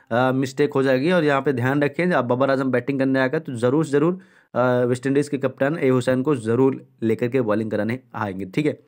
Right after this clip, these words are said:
तो आप यहाँ पे कन्फर्म हो जाइए, बाबर आजम को नहीं रखते तो ए हुसैन को रखते। बाबर आजम को अगर आपने पिक कर लिया, ठीक है, यहाँ पे देख सकते हैं बाबर आजम को आपने पिक कर लिया, but बाबर आजम का क्रेडिट भी देख रहे हैं भाई, तो इसलिए कह रहा हूँ कि स्पोर्ट इनिंग में खेल लीजिए और उसके बाद वहाँ पे कोई मेंटेन-, मेंटेनेंस, मतलब कि आपका कोई दिक्कत नहीं होगी क्रेडिट वाला भी। तो यहाँ पे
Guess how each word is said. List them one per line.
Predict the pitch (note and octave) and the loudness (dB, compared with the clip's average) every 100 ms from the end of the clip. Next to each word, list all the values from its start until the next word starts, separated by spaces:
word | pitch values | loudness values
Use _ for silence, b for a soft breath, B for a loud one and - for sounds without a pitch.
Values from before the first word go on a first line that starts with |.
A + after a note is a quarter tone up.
| _ | _
तो | B2+ | -4
आप | B2 | -2
यहाँ | C3+ | -2
पे | C#3 | 0
कन्फर्म | C#3 C3 D3+ | -2 0 0
हो | C#3 | 0
जाइए, | C3+ | 0
बाबर | D3+ B2 B2 | 0 0 0
आजम | B2 | -2
को | C3+ | -4
नहीं | B2 A2 | -4 -4
रखते | C#3 - F3+ B B B - | -4 -4 -6 B B B 0
तो | |
ए | |
हुसैन | C#3+ D3+ D3 | 2 2 0
को | D3 | 2
रखते। | D#3+ D#3+ | 2 2
बाबर | B2+ C3+ | 2 2
आजम | C#3 C3+ | 0 0
को | C#3+ | -2
अगर | C3+ C3+ | 0 0
आपने | C3 C3 C3 | 0 -2 -2
पिक | C#3 C3+ | -4 -4
कर | C#3 | -2
लिया, | C3 E3+ | 0 -2
ठीक | F#3 _ D3+ | -4 _ -2
है, | D3 B2+ b b A#2+ | -2 -4 b b -8
यहाँ | |
पे | A#2+ | -4
देख | B2+ B2+ | -2 -2
सकते | B2+ | -4
हैं | B2+ | -2
बाबर | B2 | 0
आजम | C3 C3 | 0 0
को | B2+ | -2
आपने | B2 B2 | -2 -2
पिक | B2+ B2+ | -4 -2
कर | |
लिया, | A#2 G#2+ | -2 -4
but | - _ - A2 | -8 _ -10 -4
बाबर | A#2 C3+ C#3+ | -2 0 0
आजम | C#3+ C#3 | -2 -2
का | |
क्रेडिट | C3 A#2+ A#2+ C3 | -4 -4 -4 -2
भी | A#2+ | -2
देख | C#3 C#3 | -2 -2
रहे | |
हैं | G#2+ | -6
भाई, | G2 | -8
तो | - _ - | -10 _ -6
इसलिए | C3+ E3+ | -2 0
कह | E3 | 2
रहा | E3+ | 0
हूँ | |
कि | F#3 | -2
स्पोर्ट | - D#3 | -2 -2
इनिंग | D3+ D#3 | 0 0
में | D#3+ | -2
खेल | D#3 D3 | 0 2
लीजिए | D3 D3 A#3+ B B B | 2 0 -2 B B B
और | A#2 B2+ | 0 0
उसके | B2 D3 | 0 0
बाद | C#3 | 2
वहाँ | C3+ | 0
पे | C3 | 0
कोई | C#3 C3+ | 0 0
मेंटेन-, | B2+ A#2+ C3 D3+ D#3+ | 0 0 0 -2 -4
मेंटेनेंस, | A#2+ A#2 A#2+ C#3 C#3 | -4 -2 -2 -2 -2
मतलब | C3 C3 | -2 0
कि | C#3 | -2
आपका | C3 C3 | -2 -4
कोई | - B2+ | -2 -2
दिक्कत | B2 C#3 C3 | -2 -4 0
नहीं | C3 | 0
होगी | C3 | 0
क्रेडिट | B2+ A2 G#2+ G#2 | -2 -2 -2 -4
वाला | G#2+ | -2
भी। | G#2+ | -4
तो | G#2 - - - | -8 -14 -20 -6
यहाँ | B2+ C3 | -4 0
पे | E3+ - | -2 -2